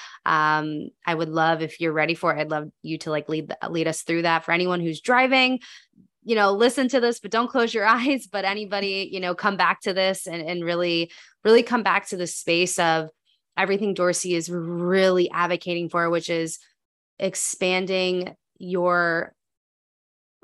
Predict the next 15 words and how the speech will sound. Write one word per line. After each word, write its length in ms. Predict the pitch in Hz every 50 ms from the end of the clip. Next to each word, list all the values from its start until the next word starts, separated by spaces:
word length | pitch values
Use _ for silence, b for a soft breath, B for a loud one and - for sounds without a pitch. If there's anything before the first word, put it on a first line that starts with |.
| - - 185
not 280 | - - 226 233 220
expanding, 520 | 202 - - - 180 170 170 165 160 156 -
I 80 | - 190
guess 200 | 226 226 - 220
expanding, 400 | - - - 180 175 180 175 160
but 120 | 165 - -
opening 720 | 190 185 190 202 202 208 202 202 190 180 175 170 170 - -
your 160 | 185 180 175
mind 500 | 170 170 165 160 165 170 175 175 175 165
to 140 | - 170 160
really 340 | 160 165 175 170 175 170 165
turning 360 | - - 180 165 165 160 -
inward, 380 | - 165 165 165 165 165 165 -
to 140 | - 170
really, 460 | 160 170 175 180 180 175 170 170 170